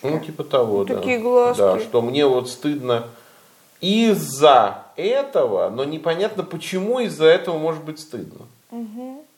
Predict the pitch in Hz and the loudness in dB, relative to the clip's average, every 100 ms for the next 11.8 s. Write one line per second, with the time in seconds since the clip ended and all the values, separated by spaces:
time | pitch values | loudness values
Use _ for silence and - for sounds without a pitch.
0 | _ _ _ _ - - 220 226 127 - | _ _ _ _ -18 -8 -6 -6 -10 -12
1 | 127 120 117 - 107 107 117 113 104 95 | -14 -12 -14 -12 -12 -10 -8 -4 -4 -4
2 | - 117 120 107 104 98 98 107 90 92 | -10 -12 -10 -8 -8 -8 -12 -12 -4 -4
3 | 87 85 78 90 90 101 113 90 85 - | -2 -4 -4 -8 -8 -10 -10 -12 -16 -10
4 | 101 95 - 90 85 87 82 - - 80 | -8 -8 -8 -10 -10 -14 -14 -18 -20 -20
5 | 78 120 - _ _ _ _ _ _ - | -20 -20 -20 _ _ _ _ _ _ -20
6 | _ _ _ _ _ _ _ _ 226 233 | _ _ _ _ _ _ _ _ -14 -12
7 | 226 214 214 214 214 233 - 220 208 208 | -12 -12 -12 -12 -12 -14 -18 -14 -14 -14
8 | 208 233 247 285 302 311 311 320 _ _ | -16 -14 -12 -14 -16 -16 -18 -20 _ _
9 | _ _ _ _ _ _ 302 349 302 240 | _ _ _ _ _ _ -2 0 0 0
10 | 233 233 262 254 214 - 208 208 220 214 | 0 0 0 -2 -6 -4 -4 -2 -4 -6
11 | 202 202 190 190 202 - - | -6 -6 -6 -6 -10 -12 -16